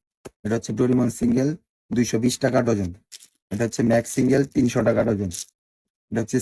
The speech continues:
সেভেন স্টার, তিনশো বিশ টাকা, চব্বিশ পিসের বক্স। এটা হচ্ছে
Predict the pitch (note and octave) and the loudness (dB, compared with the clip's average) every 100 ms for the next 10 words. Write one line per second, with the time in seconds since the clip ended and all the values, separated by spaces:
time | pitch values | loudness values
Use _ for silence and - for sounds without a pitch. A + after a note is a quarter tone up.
0 | - B2+ B2+ C3 - C3+ C#3 C3 A#2 A2+ | 0 2 2 2 2 0 2 0 0 -2
1 | B2 - B2+ B2+ C#3+ A#3 B2 - G2 - | -2 0 0 2 0 0 -2 -2 -6 -4
2 | G2+ F#2+ - _ _ _ _ _ _ _ | -4 -4 -6 _ _ _ _ _ _ _
3 | - A#2 - | -4 -2 0